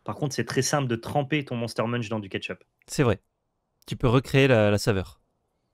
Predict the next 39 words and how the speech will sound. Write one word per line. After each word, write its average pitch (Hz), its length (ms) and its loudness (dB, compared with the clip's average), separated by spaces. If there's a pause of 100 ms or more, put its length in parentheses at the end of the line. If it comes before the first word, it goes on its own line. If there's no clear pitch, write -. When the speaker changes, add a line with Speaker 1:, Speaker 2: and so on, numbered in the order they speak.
Speaker 1:
Eh 113 260 0
oui, 139 300 -6 (220)
voilà. 117 380 -2 (140)
Speaker 2:
Spell - 280 0
Pierce, 165 240 0
je 127 60 -2
quitte - 160 -6
la 131 80 2
vidéo, 117 240 2
Val. 92 160 0 (220)
La 113 80 2
vidéo, 123 380 2
euh, 120 160 0
durera 107 240 2
vraiment 117 200 4
pas 143 100 4
longtemps. 113 260 2
Speaker 1:
<laughs> - 540 -8
Je - 160 -10
sais 147 120 -2
même 147 120 0
pas 330 80 0
si - 120 -2
la 120 60 2
Spell 127 220 0
Pierce - 240 -4
est - 20 2
en 123 60 2
standard, 123 360 -2
gros. 101 220 -6 (2000)
Je - 120 -8
crois, - 200 -6
je - 100 -12
crois 110 160 -2
même 110 160 -2
pas, 117 80 0
en 101 120 -2
vrai. 98 180 -10 (720)
Speaker 2:
Ah, 143 220 0